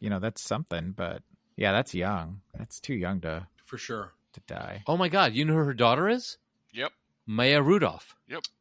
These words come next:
Speaker 2: Oh, okay.
Speaker 3: Holy cow.
Speaker 2: I did not know that.
Speaker 4: Uh, I should have mentioned that, actually. Yeah, I should
Speaker 3: That's,
Speaker 4: mention
Speaker 3: that's
Speaker 4: that.
Speaker 3: interesting.
Speaker 4: That's one of my favorite little pieces of trivia I use for people. I didn't,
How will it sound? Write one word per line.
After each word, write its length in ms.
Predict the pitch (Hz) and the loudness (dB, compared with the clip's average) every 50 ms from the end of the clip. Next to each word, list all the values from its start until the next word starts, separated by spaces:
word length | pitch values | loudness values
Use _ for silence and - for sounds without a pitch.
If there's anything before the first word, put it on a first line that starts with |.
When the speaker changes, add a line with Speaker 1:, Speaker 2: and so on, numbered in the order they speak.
| _ - | _ -6
Speaker 2:
Oh, 1160 | 143 156 208 269 320 349 370 392 392 381 370 349 320 247 165 143 131 120 110 104 101 107 135 196 | -4 -4 -2 -2 -4 -4 -6 -6 -6 -6 -4 -2 0 2 2 2 2 0 -2 -2 -4 -4 -4 -4
okay. 300 | 196 - 185 226 277 311 - _ _ _ | -2 -2 -2 -2 -2 -4 -8 _ _ _
Speaker 3:
Holy 280 | - 175 214 247 240 - | 0 0 2 2 2 2
cow. 320 | 226 240 262 233 - - | 2 2 2 2 0 -2
Speaker 2:
I 20 | |
did 80 | 196 220 | -4 -8
not 200 | 277 294 262 180 | -8 -8 -8 -6
know 160 | 151 131 113 | -6 -6 -6
that. 220 | 107 98 95 - - _ _ _ - - _ - - | -6 -8 -10 -12 -16 _ _ _ -20 -20 _ -8 -4
Speaker 4:
Uh, 60 | 127 | -2
I 200 | 139 139 139 139 | 0 0 0 0
should 160 | - 180 185 | -2 -6 -6
have 100 | 175 151 | -6 -6
mentioned 320 | 135 135 127 117 127 107 110 | -6 -6 -8 -8 -12 -12 -10
that, 160 | 107 110 - 101 | -12 -12 -10 -10
actually. 340 | 107 107 - - 110 107 110 _ 117 | -12 -12 -12 -14 -18 -18 -20 _ -20
Yeah, 80 | 110 | -20
I 100 | 110 107 | -20 -20
should 140 | 117 - - | -16 -6 -2
Speaker 3:
That's, 260 | 139 180 220 - - | 0 0 0 -2 -6
Speaker 4:
mention 120 | - 214 _ _ _ - | -20 -20 _ _ _ -2
Speaker 3:
that's 180 | 139 170 214 - | -2 0 0 2
Speaker 4:
that. 60 | - | 0
Speaker 3:
interesting. 560 | 214 208 - 131 104 - - 101 82 82 87 - _ _ _ _ _ - | 0 0 0 -2 -4 -4 -4 -6 -6 -8 -10 -14 _ _ _ _ _ -14
Speaker 4:
That's 160 | 135 123 135 | -12 -10 -8
one 100 | 151 143 | -8 -4
of 60 | 135 | -2
my 100 | 135 127 | -2 -2
favorite 280 | - 143 139 131 127 127 | 0 2 0 0 0 -2
little 120 | 120 127 | -8 -8
pieces 240 | 113 135 131 113 120 | -8 -8 -8 -8 -8
of 60 | 117 | -10
trivia 400 | - 127 123 113 117 107 104 107 107 | -8 -8 -8 -6 -4 -4 -4 -4 -4
I 40 | 107 | -6
use 220 | 110 110 107 104 | -8 -12 -16 -18
for 120 | - - 110 | -20 -20 -20
people. 300 | - 110 104 110 104 _ _ _ _ _ 107 110 | -20 -20 -20 -20 -20 _ _ _ _ _ -18 -16
I 60 | 110 | -16
didn't, 240 | 110 113 110 110 107 | -14 -14 -16 -18 -20